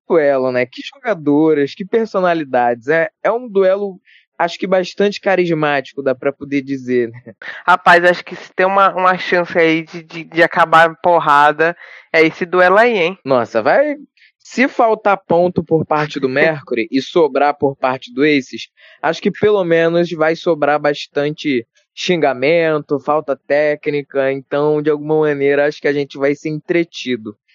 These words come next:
Speaker 1: ainda que não seja necessariamente por, pela competição, né, <laughs> da,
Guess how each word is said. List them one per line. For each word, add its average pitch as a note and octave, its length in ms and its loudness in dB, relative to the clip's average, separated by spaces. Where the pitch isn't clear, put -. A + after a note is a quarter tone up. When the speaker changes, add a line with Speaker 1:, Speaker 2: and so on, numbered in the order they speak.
Speaker 1:
ainda C#3 260 -2
que D#3+ 100 -8
não D#3 120 -2
seja D3+ 340 2
necessariamente C#3+ 1120 -2
por, B2+ 420 0
pela D3+ 240 2
competição, D#3 1000 -2
né, A#2+ 220 0
<laughs> - 20 -16
da, C#3+ 120 -2